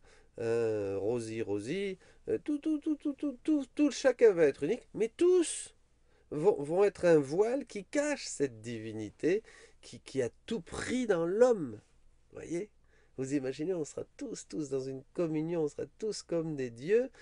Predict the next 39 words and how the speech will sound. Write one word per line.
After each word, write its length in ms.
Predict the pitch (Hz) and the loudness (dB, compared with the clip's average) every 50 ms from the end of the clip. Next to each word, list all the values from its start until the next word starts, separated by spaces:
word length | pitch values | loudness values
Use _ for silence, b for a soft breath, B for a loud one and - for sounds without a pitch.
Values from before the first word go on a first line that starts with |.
| B B B B _ 139 | B B B B _ 4
et 80 | 147 | 4
on 100 | 147 147 | 6 4
sera 240 | - - - 139 135 | 4 2 -2 -2 -2
tous 340 | - _ - 196 208 - - | -4 _ -12 -10 -6 -4 -4
à 80 | 151 | -4
partager 560 | 147 - 160 143 - - - 135 139 143 165 165 | -2 -2 -4 -4 -4 -4 -4 -2 -2 -2 0 0
la 160 | 160 147 139 | 2 2 2
joie. 240 | 131 147 190 208 180 | 2 2 2 2 2
Mais 120 | 151 139 | 0 -2
quel 280 | - - 160 151 143 127 | 4 4 4 4 4 0
bonheur, 640 | 120 113 113 131 151 165 175 220 226 214 185 - B B B B B B - | -8 -2 2 4 4 6 8 8 8 8 6 2 B B B B B B 0
où 60 | 147 | 2
il 40 | 151 | 4
n'y 60 | 151 | 4
aura 200 | 151 151 165 151 | 4 4 0 -2
que 180 | - - - 190 | -4 0 2 2
de 160 | 196 170 175 | 2 2 2
l'amour 600 | 160 156 147 139 160 185 220 254 247 220 160 135 | 2 2 0 0 -2 -4 -4 -2 -2 -2 -2 -2
dans 140 | 131 131 131 | -2 -2 0
nos 140 | 135 131 | -2 -2
échanges, 880 | 123 120 127 123 - - 80 69 - - - - 190 202 196 185 170 - - | -2 -4 -8 -6 -4 -2 -2 -2 -4 -4 -4 -2 -2 0 -2 -4 -6 -6 -2
que 120 | - 190 185 | 0 2 2
de 80 | 180 | 2
l'amour 520 | 170 160 151 143 139 160 202 220 202 170 147 | 2 2 0 0 0 0 0 0 0 0 -2
dans 120 | 131 123 | -4 -4
nos 140 | 123 120 113 | -4 -4 -6
paroles, 580 | - - 131 131 127 147 175 185 190 185 170 | -6 -6 -6 -6 -4 -4 -2 -2 -2 -2 -2
que 120 | 160 - 160 | -2 -2 -2
de 120 | 160 156 | 0 2
l'amour 460 | 156 151 143 139 160 190 208 190 165 | 2 2 2 0 2 2 2 2 2
dans 140 | 143 131 127 | 0 -2 -2
nos 160 | 127 117 117 | -2 -2 -2
regards, 500 | 110 113 113 113 127 165 185 190 185 - B B B B B B B B - | -2 -2 -4 -2 -2 -2 -2 -2 -2 -4 B B B B B B B B -4
que 80 | - | -2
de 140 | 170 165 165 | 0 0 2
l'amour 440 | 160 151 143 139 156 180 208 196 175 | 2 4 2 2 2 0 0 0 0
dans 140 | 151 135 135 | 0 -2 -2
nos 140 | 131 120 113 | -2 -4 -8
projets, 640 | - - - 131 131 127 139 170 190 196 202 196 | -8 -6 -2 -2 -2 0 0 2 2 2 2 0